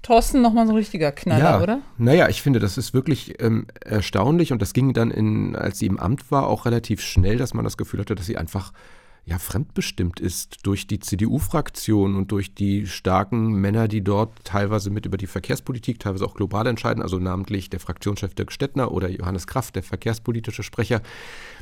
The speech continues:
Speaker 2: bei dem man das Gefühl hat, dass sie ihr schon relativ klare Ansagen machen, wie sie ihre Verkehrspolitik zu machen hat. Ähm, das ist zumindest der Eindruck, der entsteht. Also,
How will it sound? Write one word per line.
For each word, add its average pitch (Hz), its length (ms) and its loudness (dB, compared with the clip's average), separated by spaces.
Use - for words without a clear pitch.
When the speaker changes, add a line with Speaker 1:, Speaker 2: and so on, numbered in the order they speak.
Speaker 2:
bei - 160 0
dem 107 160 4
man 107 100 4
das 104 120 -4
Gefühl 104 240 0
hat, 117 80 0
dass - 240 -6
sie 110 180 -2
ihr 107 260 -2
schon 104 220 -2
relativ 107 500 -2
klare 104 640 2
Ansagen 113 580 2
machen, 110 380 0
wie 107 100 -2
sie 101 200 0
ihre 101 220 0
Verkehrspolitik 104 880 -2
zu - 140 -4
machen 95 360 -2
hat. - 220 -2
Ähm, 104 520 4
das - 140 0
ist - 160 -4
zumindest 101 360 4
der 123 140 6
Eindruck, 160 380 4
der 90 100 0
entsteht. 90 560 -4
Also, 92 260 -2